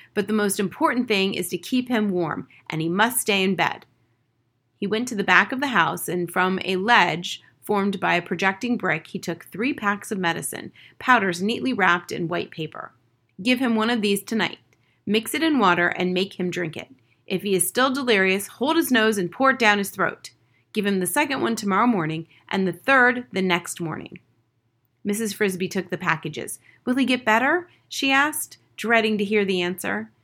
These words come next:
"He will get better this time. His fever will be less on the second day and gone the third, after he has taken all his medicine. But that does not mean he will have recovered. His lungs will still be terribly weak and sensitive. If he gets the least bit cold or breathes cold air,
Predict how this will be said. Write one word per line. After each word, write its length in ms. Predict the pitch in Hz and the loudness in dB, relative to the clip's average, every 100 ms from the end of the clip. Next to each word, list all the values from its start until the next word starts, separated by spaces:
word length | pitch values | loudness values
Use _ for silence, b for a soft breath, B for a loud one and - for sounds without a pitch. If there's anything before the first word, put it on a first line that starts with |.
| _ _ _ _ _ | _ _ _ _ _
"He 120 | - 330 | 0 4
will 120 | 359 | 6
get 180 | 330 262 | 4 6
better 260 | 226 214 | 6 6
this 220 | 196 185 | 2 -2
time. 300 | - - - | -4 -8 -8
His 240 | 170 202 202 | -4 -4 -2
fever 280 | 269 277 302 | -2 0 0
will 140 | 285 | 0
be 140 | 277 | 0
less 260 | 247 202 208 | 4 4 2
on 120 | 220 | -2
the 80 | 202 | -2
second 360 | - 185 160 151 | -2 -2 -2 -2
day 180 | 143 | -2
and 140 | 165 170 | -2 0
gone 240 | 190 190 | 2 2
the 80 | 185 | 0
third, 360 | - 180 131 - | 0 0 0 0
after 280 | 165 - 190 | -2 0 -2
he 80 | |
has 120 | 175 170 | -2 -2
taken 320 | 226 196 180 | -2 0 0
all 160 | 170 | 0
his 140 | 165 160 | -2 -2
medicine. 540 | 170 156 - - - - b b | -2 -2 -8 -12 -14 -18 b b
But 140 | 196 | -2
that 260 | 226 214 247 | 4 6 4
does 160 | 254 233 | 0 0
not 200 | 208 202 | 0 0
mean 200 | 202 190 | -2 0
he 120 | 196 | -2
will 200 | 185 175 | -2 -4
have 120 | 175 | -4
recovered. 560 | 160 156 190 - - - b b | -6 -2 -2 -2 -8 -12 b b
His 220 | 233 202 | -4 0
lungs 360 | 247 269 226 185 | 2 4 2 0
will 120 | 196 | -4
still 300 | 190 240 226 | -2 0 2
be 140 | 208 | 0
terribly 520 | 202 - 262 277 262 247 | -4 -4 -2 0 0 0
weak 260 | 214 196 | -2 -2
and 160 | 170 165 | -2 -2
sensitive. 500 | 170 165 - - - _ b b | -2 -4 -10 -14 -16 _ b b
If 140 | 185 | -4
he 80 | 214 | -2
gets 280 | 240 269 - | -2 -4 -2
the 140 | 220 | -2
least 340 | 220 254 285 | 0 -2 -2
bit 180 | 247 247 | -2 -2
cold 360 | - 254 202 190 | 0 2 2 0
or 60 | |
breathes 340 | 185 214 240 - | 0 0 -2 -4
cold 260 | - 208 - | -2 -2 0
air, 460 | 233 185 175 - | 2 2 2 -4